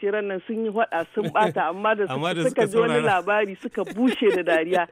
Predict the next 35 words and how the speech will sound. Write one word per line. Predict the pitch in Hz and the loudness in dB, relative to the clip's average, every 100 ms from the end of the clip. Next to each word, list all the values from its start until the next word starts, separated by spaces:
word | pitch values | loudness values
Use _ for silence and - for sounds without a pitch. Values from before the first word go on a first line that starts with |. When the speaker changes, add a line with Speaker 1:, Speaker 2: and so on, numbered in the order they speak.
| 185 | -10
Speaker 2:
<laughs> | - - | -16 2
Speaker 1:
shikenan | 302 262 226 202 214 208 | 2 4 4 4 2 2
sai | 226 | 2
suka | 247 - 190 156 _ _ - _ _ - | 2 -2 -2 -2 _ _ -20 _ _ -4
to | 220 | -2
Speaker 2:
Eh. | 214 | 0
Speaker 1:
irin | 339 - 269 - | 4 4 4 2
waɗannan | 233 190 202 208 185 | 0 0 -4 -4 -4
gudunmawa | 202 190 185 185 185 | -4 -4 -4 -4 0
kai | 277 | 0
da | 247 | 0
baka | 202 - | -2 -2
ma | 196 220 - | 0 0 0
san | 233 | -4
kana | 220 233 196 | -4 -2 -2
yi | 185 | -2
ba | 175 - | -6 -8
ashe | 170 - 247 247 233 214 - _ _ _ | -10 -8 2 8 8 8 0 _ _ _
mai | 185 202 190 | -2 0 0
saurare | 208 196 196 214 247 | -2 2 2 4 2
yana | 254 190 | 2 0
ƙaruwa | - 156 165 190 190 175 | -2 0 2 4 4 2
da | 156 - _ - | -2 -6 _ -2
abin | 165 214 226 | 2 2 2
da | 190 | 0
kake | - 208 180 | 0 -6 -4
yi. | 160 151 - _ _ | -4 -6 -16 _ _
Speaker 2:
La | 113 107 | -8 -8
shakka. | 104 101 92 82 _ - | -8 -12 -16 -18 _ 0
Speaker 1:
Yawwa, | 220 202 175 170 | 2 4 2 0
kuma | 247 262 254 | 0 -2 2
za | 285 | 2
ka | 294 233 | 2 0
ga | 202 202 | 0 0
wani | 185 254 | 2 2